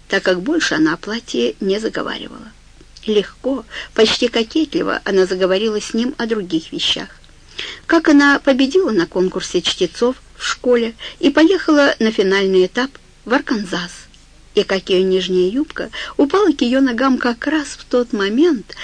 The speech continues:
когда она достигла кульминационного пункта в «Демоне-любовнике» Ширли Джексон. Как её сестра поехала во Вьетнам в составе баптистской церковной миссии и вернулась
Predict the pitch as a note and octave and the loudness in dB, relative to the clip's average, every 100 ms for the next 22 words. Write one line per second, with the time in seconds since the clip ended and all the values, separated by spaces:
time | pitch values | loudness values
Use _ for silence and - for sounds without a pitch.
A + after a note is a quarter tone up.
0 | - - B3+ A#3+ B3+ C#4 B3 A#3 A#3+ - | -16 -2 2 4 4 4 2 2 0 -2
1 | - D#4+ B3+ A3+ A3 - - - D4 C#4 | 2 2 4 2 2 -8 -4 4 8 10
2 | C4+ C4+ - D4 D4+ B3+ A3 G#3+ - F4 | 8 6 4 6 6 6 2 0 4 6
3 | C#4 - F#3+ F#3+ - G3 F3+ A#3+ D4+ C#4+ | 6 4 2 2 -2 -10 -2 4 6 8
4 | C#4 C4+ C4+ A#3+ C#4+ C#4 G3 E3+ - - | 8 8 4 2 2 2 2 -2 -4 -8
5 | - - - - - - - - G3 F3+ | -10 -16 -20 -20 -20 -8 -2 2 2 4
6 | E3+ F3 - F3 - - - G#3+ - - | 0 0 -2 -4 -4 -14 -14 -16 -20 -20
7 | - - - - - - - - C4+ C4+ | -20 -20 -20 -20 -20 -18 -18 0 2 4
8 | C4+ C#4 C#4 C#4 - D#4+ F4 - - A#3 | 4 4 2 -2 0 0 0 -6 -2 2
9 | B3 D#4+ A3+ F#3 F3 F3+ F3 G#3+ B3 A#3+ | 2 2 0 2 2 0 -2 -2 -4 -6
10 | - - - G#3+ - C#4 B3 G3 F3+ - | -14 -4 -2 0 0 0 0 0 -2 -2
11 | C#4 - B3 A#3 F#3+ - B3 C4 A3 F#3+ | -4 -2 -4 -2 -4 -2 -2 0 0 0
12 | F#3+ F#3 - F3 G3 - - G#3 F#3+ F3 | 0 -2 -6 -8 -8 -18 -4 0 2 2
13 | A3 C#4 C#4 | 2 2 0